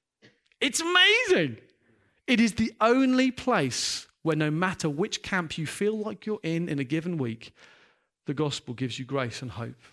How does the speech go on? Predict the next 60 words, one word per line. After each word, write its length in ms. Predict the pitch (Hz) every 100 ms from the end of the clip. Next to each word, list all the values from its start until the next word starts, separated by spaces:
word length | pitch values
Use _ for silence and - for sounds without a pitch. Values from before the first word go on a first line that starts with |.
| -
And 120 | 135
finally, 500 | - 220 233 202 156
we've 120 | 143
got 120 | 147
to 80 | 180
be 80 | 190
those, 440 | 165 156 151 147
if 140 | 156 156
our 80 | 135
hearts 320 | - 202 -
are 40 |
gonna 160 | 165 151
be 80 | 139
established, 680 | 135 170 160 139 120 - - - - _ _
that 160 | - 139
guard 240 | 143 131
our 100 | 123
hearts. 440 | 107 107 113 - - _ _ _ _ _ _ _ _ - _ _ _ _
Some 120 | -
of 40 | 139
you 40 |
have 80 | 131
been 60 | 127
waiting 180 | 147
for 80 | 135
that 100 | 135
one 160 | 131 120
the 60 |
whole 160 | 113 143
time. 260 | 123 117 107
Guard 240 | - 220 190
your 80 |
hearts, 340 | 151 156 - -
guard 260 | - 202
your 60 | 180
hearts. 320 | - 127 - - -
Proverbs 340 | 214 180 165
four, 320 | - 151 127 - - -
"Above 300 | - 143 185
all 160 | 196 214
else, 180 | 190 -
guard 340 | - 226 240
your 140 | 185 151
hearts." 240 | 147 139
I 60 | 190
love 280 | 190 220 185
it. 60 |
In 60 | 170
the 80 | 170
Hebrew, 300 | 208 196 170
it 40 |
says, 220 | - 165 - - 226
uh, 140 | 302 180 -
"Guard 260 | 247 262
your 120 | 214 190
hearts 240 | 226 220
above 240 | 185 208
all 160 | 226 294
other 160 | 285 254
guardings." 720 | 240 226 190 123 107 -